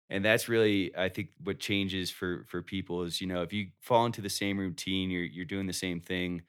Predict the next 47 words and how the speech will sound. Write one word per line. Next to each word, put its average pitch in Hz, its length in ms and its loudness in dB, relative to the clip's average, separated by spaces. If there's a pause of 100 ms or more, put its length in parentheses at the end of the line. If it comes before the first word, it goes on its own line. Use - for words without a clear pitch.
(540)
you're 107 100 0
not 107 220 2
pushing 101 340 0
yourself 95 420 0
or 92 60 -4
doing 92 240 0
anything 87 260 -4
like 87 200 -6
that, 92 260 2
it's 87 140 -8
hard 92 220 2
to 90 60 -14
find 87 300 -2
fulfillment. 85 560 -4
But, 76 140 -8
you 98 80 -2
know, 95 100 -2
when 92 140 -2
you 92 100 -2
really 98 160 0
push 92 260 -4
yourself 85 360 -2
and 87 100 -6
get 85 140 -2
outside 82 360 0
your 82 100 -6
comfort 85 400 -6
zone, 82 340 -4 (580)
that's 92 240 4
when 98 100 2
your 87 140 2
eyes 90 240 4
kind 90 200 -2
of 85 40 -2
open 85 380 -2
and, 82 220 -4
and 85 180 -6
all 87 120 0
these 87 220 -4
other 85 320 -2 (120)
different 95 300 -4
paths 87 420 0
and 85 100 -4
opportunities 78 680 -6
start 78 260 -8
opening 73 360 -12
up - 100 -18